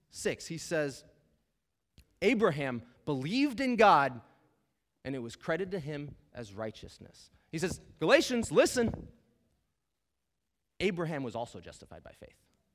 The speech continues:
This is not a new thing at all. And then he goes on in verse ten, and he clarifies even more.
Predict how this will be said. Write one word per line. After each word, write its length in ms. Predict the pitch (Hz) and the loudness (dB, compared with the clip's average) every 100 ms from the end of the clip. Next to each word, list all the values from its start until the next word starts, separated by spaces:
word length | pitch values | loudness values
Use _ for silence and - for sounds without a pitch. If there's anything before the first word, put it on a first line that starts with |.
| _ _ _ _ | _ _ _ _
This 140 | - 117 | -18 -14
is 80 | 110 | -12
not 240 | 107 117 | -10 -10
a 80 | 101 | -10
new 160 | 98 | -14
thing 280 | 87 - 85 | -18 -20 -20
at 100 | 73 | -20
all. 180 | 76 - _ _ _ _ _ _ _ _ _ _ _ _ _ _ _ _ _ | -20 -20 _ _ _ _ _ _ _ _ _ _ _ _ _ _ _ _ _
And 100 | 110 | -8
then 100 | 147 | -6
he 60 | 160 | -2
goes 280 | 151 156 156 | 0 2 2
on 160 | 160 | 0
in 100 | 151 | 0
verse 280 | 127 156 - | -2 -4 -4
ten, 480 | - 190 175 120 95 - - - | -4 0 2 0 -6 -16 -18 -14
and 160 | - - _ _ - | -12 -14 _ _ -16
he 100 | 123 | 0
clarifies 600 | - 202 190 190 170 135 | 4 6 4 4 4 4
even 180 | 165 135 | -4 -4
more. 340 | 143 151 104 | 0 0 -2